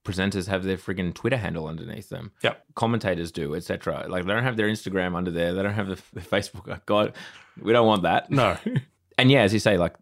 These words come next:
Speaker 1: the fact that they can't really turn that into cold, hard cash.
Speaker 2: And also, like, you know, Twitter leads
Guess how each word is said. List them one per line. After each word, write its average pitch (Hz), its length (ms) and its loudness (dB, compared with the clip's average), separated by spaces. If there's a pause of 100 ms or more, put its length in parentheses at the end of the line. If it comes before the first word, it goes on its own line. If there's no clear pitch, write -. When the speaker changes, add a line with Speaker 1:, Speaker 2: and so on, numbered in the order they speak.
Speaker 1:
the 104 60 -12
fact - 180 -2
that 104 100 -4
they 85 120 -2
can't 95 200 -2
really 82 360 -2
turn 87 180 -6
that 85 140 -6
into 87 440 -6 (440)
cold, 92 280 0
hard 85 300 -2
cash. - 720 -6 (160)
Speaker 2:
And 147 100 2
also, 226 320 4
like, 147 260 4
you 143 80 4
know, 92 140 4 (640)
Twitter 151 300 6
leads 104 760 4